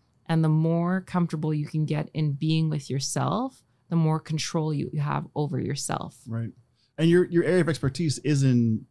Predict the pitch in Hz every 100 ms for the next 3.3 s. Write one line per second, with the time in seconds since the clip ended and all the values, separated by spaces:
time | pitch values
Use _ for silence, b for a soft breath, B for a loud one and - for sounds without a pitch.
0 | - 123 113 117 101 101 123 131 214 -
1 | - _ B B B B - 214 214 208
2 | 196 214 - 220 202 185 170 160 160 -
3 | - 165